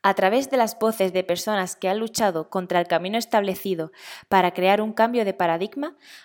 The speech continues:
vamos a responder todas esas dudas, miedos y limitaciones que tenemos para enfrentar el futuro. Esto es un homenaje a personas ordinarias como tú y como yo,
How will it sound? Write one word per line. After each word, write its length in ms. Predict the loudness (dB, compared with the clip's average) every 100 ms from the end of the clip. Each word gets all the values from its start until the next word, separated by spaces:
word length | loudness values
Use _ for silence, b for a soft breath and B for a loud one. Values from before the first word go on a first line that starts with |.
| _
vamos 340 | 2 2 2
a 80 | 0
responder 560 | -2 -2 -6 0 -2 0
todas 340 | 2 2 0
esas 380 | -4 -6 -8 -6
dudas, 460 | -2 0 0 -4 -10
miedos 520 | -6 -2 0 -2 -4
y 40 |
limitaciones 760 | -6 -4 -4 -4 0 0 0 -4
que 120 | -8
tenemos 480 | -6 -6 -4 -4 -6
para 220 | -4 -4
enfrentar 460 | -4 -8 -4 -2 -2
el 100 | -2
futuro. 440 | -8 -8 -10 -10 _ _ _ _ B B B _ -2
Esto 500 | -2 -2 -8 -8 _
es 180 | -6 -4
un 120 | -4
homenaje 600 | -4 -2 -4 -4 -6 -6 -4
a 120 | -2
personas 480 | -2 -2 -2 -2 -2
ordinarias 600 | -2 0 0 0 -2 -4
como 320 | -8 -6 -6
tú 320 | -4 -4 -6 _
y 120 | -4
como 220 | -2 -2
yo, 280 | -2 -2